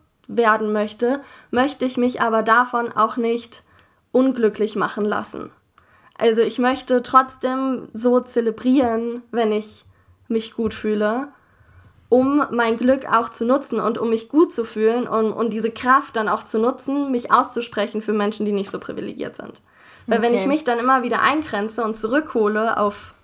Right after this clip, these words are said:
Speaker 1: den Boden der Tatsachen,
Speaker 2: Mhm.
Speaker 1: dann, dann mache ich mich ja schwach.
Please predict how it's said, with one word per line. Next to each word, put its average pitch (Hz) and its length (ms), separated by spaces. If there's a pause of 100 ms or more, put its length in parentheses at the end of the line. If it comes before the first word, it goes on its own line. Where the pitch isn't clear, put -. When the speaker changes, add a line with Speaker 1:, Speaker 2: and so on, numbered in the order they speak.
(460)
Speaker 1:
den 208 240
Boden 269 380
der 226 160
Tatsachen, 240 800
Speaker 2:
Mhm. 254 220 (400)
Speaker 1:
dann, 226 480 (480)
dann 240 180
mache 285 200
ich 285 100
mich 240 160
ja 214 120
schwach. - 520